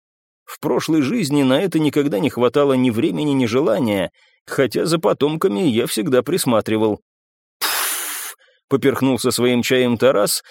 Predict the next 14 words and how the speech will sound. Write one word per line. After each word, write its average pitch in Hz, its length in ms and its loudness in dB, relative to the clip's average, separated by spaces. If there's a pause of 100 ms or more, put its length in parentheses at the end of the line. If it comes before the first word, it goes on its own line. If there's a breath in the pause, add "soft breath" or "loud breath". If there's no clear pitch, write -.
(160 soft breath)
и, 151 80 2
закашлявшись, 147 920 0
ошарашенными 127 640 2
глазами 123 460 2
уставился 123 560 0
на 127 80 2
меня. 147 380 0 (400)
«Ого! 151 840 4 (320)
Неужели 147 520 2
это 190 240 0
Феофан, 247 580 2
которого 175 480 2
мы - 160 0
знаем, 156 540 2